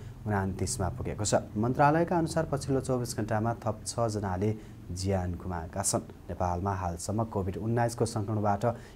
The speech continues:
एघार हजार सात सय तिन जनाले ज्यान गुमाइसकेका छन्। मन्त्रालयका अनुसार थप दुई लाख बहत्तर हजार सात सय अडचालिस जनाले कोभिड उन्नाइस विरुद्धको खोप पनि लगाएका छन्।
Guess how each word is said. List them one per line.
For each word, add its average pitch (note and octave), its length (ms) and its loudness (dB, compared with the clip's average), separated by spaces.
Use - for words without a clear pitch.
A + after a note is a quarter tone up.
एघार F#2+ 340 0
हजार F2 280 0
सात F2+ 240 0
सय F2+ 220 -4
तिन A2 200 2
जनाले F#2+ 420 0
ज्यान E2+ 440 -2
गुमाइसकेका E2+ 760 -2
छन्। - 300 0
मन्त्रालयका G#2 440 6
अनुसार A2 340 2
थप A2 100 4
दुई A2 200 4
लाख A2+ 260 6
बहत्तर G#2+ 340 2
हजार G#2+ 340 4
सात G#2 380 4
सय G#2+ 280 0
अडचालिस A2+ 560 4
जनाले A2 320 4
कोभिड G2+ 320 0
उन्नाइस G2+ 380 0
विरुद्धको F#2+ 360 -2
खोप - 360 0
पनि G2 140 0
लगाएका F#2 460 2
छन्। - 180 0